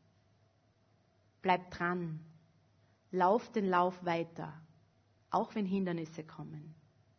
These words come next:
Und lasst uns das Ziel nicht aus den Augen verlieren, indem wir auf Jesus schauen. Amen. Amen. Lasst uns gemeinsam aufstehen und beten und möchte das Lobpreisteam bitten,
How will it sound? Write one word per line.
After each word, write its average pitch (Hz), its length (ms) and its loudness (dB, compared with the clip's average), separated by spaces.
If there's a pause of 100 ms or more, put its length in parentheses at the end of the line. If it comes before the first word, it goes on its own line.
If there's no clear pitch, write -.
(840)
Und 185 140 -2
lasst 190 360 4
uns 233 360 0
das 196 120 -4 (140)
Ziel 240 420 0 (140)
nicht 185 240 -4
aus 170 140 0
den 180 200 -6
Augen 160 300 -2
verlieren, 156 560 -6 (460)
indem 180 420 2
wir 180 300 0 (340)
auf 160 180 -8
Jesus 175 320 -10
schauen. 147 340 -14 (840)
Amen. 165 560 -6 (480)
Amen. 156 460 -14 (1120)
Lasst 254 180 2
uns 277 140 2
gemeinsam 220 360 4
aufstehen 196 640 6
und 190 160 2
beten 180 300 2
und 220 60 2
möchte 196 220 -2
das - 100 -14
Lobpreisteam 208 640 0
bitten, 180 400 -4